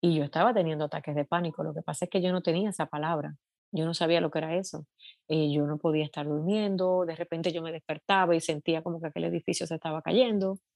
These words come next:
Y yo salía co-, y yo salía corriendo. <laughs>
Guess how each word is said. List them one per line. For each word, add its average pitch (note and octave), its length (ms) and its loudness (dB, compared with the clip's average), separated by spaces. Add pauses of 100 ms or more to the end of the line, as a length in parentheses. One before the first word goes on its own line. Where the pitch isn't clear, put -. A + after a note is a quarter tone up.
(340)
Y D#3+ 120 0
yo E3 80 2
salía E3 320 -2
co-, - 120 -14
y D#3+ 120 2
yo E3+ 80 -4
salía D#3+ 320 0
corriendo. G3+ 480 0 (400)
<laughs> A#3 600 -2